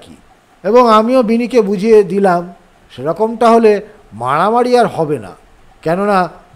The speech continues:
ভূতকে মারা আর যার দ্বারাই হোক আমায় দিয়ে অন্তত হবার নয়। নিজের ক্ষতির ভয় নয়, ভূতের প্রতি মমতায় নয়, এবং কেবল যে আমার ক্ষমতার অতিরিক্ত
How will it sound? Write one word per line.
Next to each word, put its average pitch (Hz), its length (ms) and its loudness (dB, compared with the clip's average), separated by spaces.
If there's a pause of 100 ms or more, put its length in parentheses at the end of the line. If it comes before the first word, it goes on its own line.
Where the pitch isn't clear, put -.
ভূতকে 220 560 -4
মারা 170 460 0 (400)
আর 135 120 -6 (260)
যার 113 240 -8 (160)
দ্বারাই 220 340 2
হোক 202 320 -4 (100)
আমায় 143 840 -8
দিয়ে 302 300 -6
অন্তত 262 480 -6
হবার 87 460 -12 (160)
নয়। 78 180 -20 (760)
নিজের 170 340 -4
ক্ষতির 262 480 -8
ভয় 226 320 0
নয়, 104 280 -10 (760)
ভূতের 294 280 -6
প্রতি 285 300 -8
মমতায় 220 640 -2
নয়, 95 300 -20 (400)
এবং 254 240 -10 (180)
কেবল 196 420 2
যে 262 120 -2
আমার 208 300 -2
ক্ষমতার 214 760 -4
অতিরিক্ত 285 560 -6